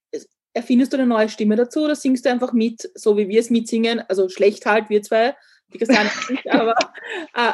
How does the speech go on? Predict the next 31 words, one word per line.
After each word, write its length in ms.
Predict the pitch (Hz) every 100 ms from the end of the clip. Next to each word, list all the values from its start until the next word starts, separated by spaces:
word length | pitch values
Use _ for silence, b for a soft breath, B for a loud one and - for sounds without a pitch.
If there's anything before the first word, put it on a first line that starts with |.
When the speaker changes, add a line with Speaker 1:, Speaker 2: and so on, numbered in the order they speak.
| -
Speaker 1:
also 160 | 233 208
wir 180 | 202 277
singen 220 | 277 269
ja 60 | 254
den 140 | 247
Text 360 | 240 277 - -
mit, 200 | 254 -
den 100 | 233
jemand 260 | 240 233 233
anderer 280 | 240 233
singt, 500 | 220 254 247 349 -
ja. 220 | 226 208 294 b b b 214
Mach, 180 | 233 254
erfindest 380 | 254 277 277 339
du 60 |
wirklich 180 | 262 269
eine 120 | 320
neue 200 | 302 202
Stimme 320 | 240 - 214 220
dazu? 400 | 277 - 311 -
Speaker 2:
Ja, 600 | 214 170 151 247 320 165 _ -
also 320 | 165 196 190
in, 340 | 139 175 -
sicher. 420 | - 269 - 170
Eine 360 | 165 151 196 131
zweite 340 | - 170 165
Stimme 400 | 196 - 208 254
oder 300 | 214 185 185
eine 200 | 185 -
Unterstimme 680 | 180 226 277 - 247 262 262
oder 460 | 190 185 190 180 170